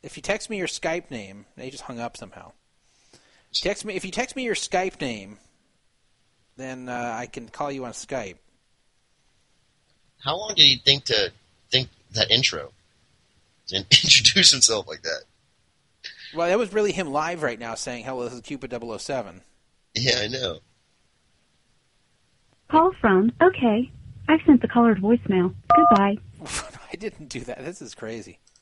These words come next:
Speaker 1: That
Speaker 2: <laughs>
Speaker 1: was
Speaker 2: That
Speaker 1: weird.
Speaker 2: wasn't him, bro.
Speaker 1: Okay, let's, let's, uh, add him. I got his Skype name now.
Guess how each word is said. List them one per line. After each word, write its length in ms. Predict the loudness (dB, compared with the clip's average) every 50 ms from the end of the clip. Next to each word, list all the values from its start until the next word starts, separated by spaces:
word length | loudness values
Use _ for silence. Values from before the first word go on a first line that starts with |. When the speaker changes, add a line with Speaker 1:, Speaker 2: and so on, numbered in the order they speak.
| _ _ _ _ _ _ _ _ _ _ -10
Speaker 1:
That 80 | -4 -2
Speaker 2:
<laughs> 20 |
Speaker 1:
was 80 | 0 0
Speaker 2:
That 120 | 0 -2
Speaker 1:
weird. 120 | 0 0
Speaker 2:
wasn't 340 | 2 2 0 -2 -6 -6 -6
him, 220 | -6 -6 -6 -8 -10
bro. 140 | -14 -18 -10 -8 -8 -8 -8 -12 -20 _ _ _ _ _ _ _ _ _ _ _ _ _ -10 -6 -4 -2 -2 0 -2 -2 -4
Speaker 1:
Okay, 200 | -6 -6 -8 -8
let's, 320 | -10 -10 -10 -12 -14 -12 -12
let's, 300 | -12 -12 -12 -12 -10 -8
uh, 340 | -8 -8 -8 -8 -10 -12 -14 -18 -20 -20 -20 -20 -20 -20 -14 -10
add 140 | -8 -8 -8
him. 60 | -8 -10 -12 -12
I 100 | -10 -8
got 120 | -8 -8
his 80 | -8 -8
Skype 400 | -10 -8 -8 -8 -8 -8 -10 -14
name 220 | -16 -16 -16 -16
now. 240 | -16 -14 -14 -16 -16